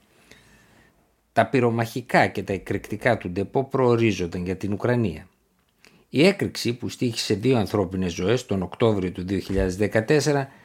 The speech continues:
σημάδεψε τη χώρα. Δύο μήνες μετά από την πρώτη έκρηξη σημειώθηκε και μια ακόμα. Τώρα η τσέχικη κυβέρνηση θεωρεί ότι έχει αποδείξεις για τη σχέση των ρώσικων μυστικών υπηρεσιών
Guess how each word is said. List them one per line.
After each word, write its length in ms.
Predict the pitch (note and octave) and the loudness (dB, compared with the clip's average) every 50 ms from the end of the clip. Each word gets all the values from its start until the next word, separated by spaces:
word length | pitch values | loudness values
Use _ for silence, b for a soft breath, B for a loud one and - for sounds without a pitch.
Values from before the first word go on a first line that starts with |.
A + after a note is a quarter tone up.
| B B | B B
σημάδεψε 640 | B - - D3 C3+ B2+ A#2+ G#2 F2+ F2 - - F2+ | B -2 0 2 4 4 4 2 2 -2 -6 -6 -8
τη 120 | D#2+ - | -6 -6
χώρα. 440 | G#2+ - - B2 G2 E2+ E2 - - _ _ _ _ _ _ _ _ b b b b b b b b b b b | -4 0 2 2 2 2 -2 -10 -16 _ _ _ _ _ _ _ _ b b b b b b b b b b b
Δύο 280 | G2+ A#2 F3 G#3+ G#3+ | 0 6 6 8 8
μήνες 340 | G#3 G3+ G3 G3 F#3 D3+ A#2+ | 8 6 4 4 4 2 2
μετά 340 | A#2 A2+ A2 A2 - D#3 C#3 | 0 -2 -2 2 4 4 4
από 180 | A2+ - G2+ | 4 2 0
την 120 | F#2 G2+ G2 | -4 -2 0
πρώτη 280 | C3 D3 C#3 A#2+ B2+ | 2 2 2 4 2
έκρηξη 380 | B2 B2 - - D3+ - - D3+ | 2 2 0 -4 -6 -4 -4 -4
σημειώθηκε 520 | C#3+ - C#3+ C#3 C3+ C#3 C#3+ C#3 - D3 | -4 -2 -2 0 2 0 0 0 0 -4
και 140 | C3 - C#3 | -2 0 0
μια 320 | C3 C3+ C#3 C#3 C3+ B2 A2 | 0 2 2 4 4 2 2
ακόμα. 460 | A2 - - G2 E2+ D#2+ D#2 - - _ _ _ _ _ _ b b b b b b b b b | 0 0 0 0 0 0 -4 -10 -16 _ _ _ _ _ _ b b b b b b b b b
Τώρα 180 | - C#3 D#3 F#3+ | 2 4 6 6
η 60 | F#3+ | 6
τσέχικη 400 | F#3 - F#3+ F#3 F3+ - - F3 | 6 6 4 4 4 2 -2 -2
κυβέρνηση 560 | D#3+ - C3+ A2+ A#2+ A#2+ A#2 B2+ C3+ C3+ - | 0 2 0 4 4 4 4 4 2 -2 -4
θεωρεί 380 | C#3 - C#3 A#2+ A2 A2+ B2 C3 | 0 2 4 4 6 6 6 4
ότι 220 | C3 A#2 - C3 | 4 4 4 4
έχει 160 | C3 B2+ - C#3+ | 4 4 4 2
αποδείξεις 640 | B2 A2+ - C3+ B2 B2+ A#2 - - - G2+ F#2+ | 0 2 2 2 4 4 2 2 2 -4 -4 -4
για 160 | F#2+ G#2 G#2+ G#2 | 0 0 -2 0
τη 100 | - G2 | 0 -4
σχέση 420 | - - - A#2+ A#2+ A#2 G#2+ G2 | -2 2 4 4 4 4 2 -2
των 180 | - A#2+ G#2+ G#2+ | 0 2 4 4
ρώσικων 360 | A2+ A#2+ A2+ - - G#2+ F#2+ | 4 4 4 2 -2 -2 0
μυστικών 440 | F#2 F2+ - - - - A2 G2+ F#2 | 0 -2 -2 -6 -2 -2 0 0 0
υπηρεσιών 640 | F2 - - G2 F#2+ - - - C3+ C#3 C#3+ C3+ | -2 -4 -2 -2 -2 -2 0 2 2 2 2 0